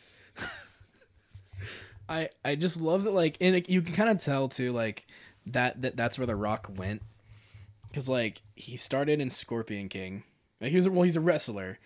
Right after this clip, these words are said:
Speaker 2: Then he did Scorpion King, and then you just start doing movies here and there. And now it's like, he's in every, like, now he's Black Adam.
Speaker 1: Yeah, it's like he's, he's all over the board, and nobody can ever truly smell what The Rock's cooking.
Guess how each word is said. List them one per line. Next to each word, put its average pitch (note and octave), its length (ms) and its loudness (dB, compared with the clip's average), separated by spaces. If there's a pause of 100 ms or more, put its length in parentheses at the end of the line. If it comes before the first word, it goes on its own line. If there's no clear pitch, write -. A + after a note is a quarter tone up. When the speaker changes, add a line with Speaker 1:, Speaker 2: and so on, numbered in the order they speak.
(160)
Speaker 2:
Then B2+ 120 -4
he D#3+ 60 2
did D#3+ 180 2
Scorpion B2+ 480 -4
King, G#2 340 -6
and A2 100 -8
then A#2 80 -6
you C3 60 -4
just C3+ 120 -4
start C#3+ 180 -2
doing B2 300 -4
movies A#2 420 -4
here G#2+ 160 -6
and G2+ 120 -6
there. G#2+ 260 -6 (260)
And B2+ 180 -2
now C3 240 0
it's A#2+ 160 -4
like, A2 360 -4 (260)
he's D3+ 220 -4
in B2 140 -4
every, A2 240 -4
like, C3 120 -4
now D3 160 0
he's E3+ 160 4
Black G#2+ 260 -2
Adam. F#2 300 -4 (420)
Speaker 1:
Yeah, A#2 340 -2 (120)
it's A#2 200 -10
like B2 220 -4
he's, B2+ 320 -8
he's B2+ 220 -6
all D3 260 2
over C#3 140 4
the B2+ 80 0
board, A#2 500 0 (300)
and A#2 140 -2
nobody D3 300 2
can C3+ 200 -2
ever A#2+ 240 -2
truly B2 460 -4
smell A2+ 400 -4
what G#2+ 140 -6
The G#2+ 60 -8
Rock's G#2 320 -6
cooking. F#2+ 420 -12